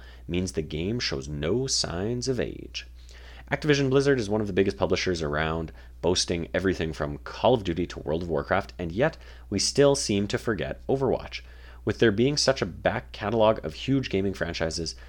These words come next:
is it any wonder Activision Blizzard's Q three takings are through the roof? When the coronavirus pandemic first kicked off toward the start of this year,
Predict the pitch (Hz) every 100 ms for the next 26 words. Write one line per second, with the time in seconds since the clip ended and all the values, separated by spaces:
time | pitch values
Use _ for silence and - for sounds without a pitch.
0 | - - 82 80 101 139 110 92 85 -
1 | 82 - 90 87 110 95 82 80 76 -
2 | - 113 131 127 110 98 90 85 - 98
3 | 90 65 60 - - - - - 73 -
4 | 64 67 92 87 - - - - - -
5 | - - - 92 90 98 120 139 107 113
6 | - 113 98 92 95 - 90 - - -
7 | 73 71 - - 78 69 - - - 92
8 | 107 - -